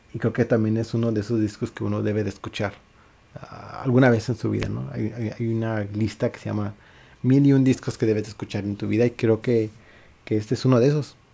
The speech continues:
Y más ahorita en esa situación donde, donde a veces necesitas una buena, <laughs> una buena llorada para, para sacar todo aquello que está, ¿no? Y bueno, es un episodio corto, solamente son estos cinco discos que, que han estado ahí en, en,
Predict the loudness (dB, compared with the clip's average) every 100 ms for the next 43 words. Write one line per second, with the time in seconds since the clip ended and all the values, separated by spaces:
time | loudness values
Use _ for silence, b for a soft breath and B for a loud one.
0 | _ _ _ -6 -2 0 0 0 0 0
1 | 0 2 2 4 0 0 -2 -2 0 0
2 | 2 2 0 -2 -8 _ -6 -4 -2 0
3 | 2 2 0 0 0 2 2 2 0 -2
4 | -6 _ -4 0 4 6 6 6 4 2
5 | 0 -4 -12 -20 _ _ -4 -2 -2 -6
6 | -12 -14 -6 -4 0 4 8 8 8 2
7 | 2 -4 -6 -8 B B B B B 6
8 | 8 8 B B B -20 -20 -4 0 0
9 | 0 0 2 4 4 4 4 2 2 0
10 | 2 2 2 0 0 0 -2 -4 -6 -6
11 | -10 -18 -10 -8 2 4 4 2 0 -4
12 | -2 -2 -2 B B B B _ 2 2
13 | 2 0 -2 0 2 4 4 2 0 0
14 | 0 -2 -2 -2 -2 -2 -4 -4 -6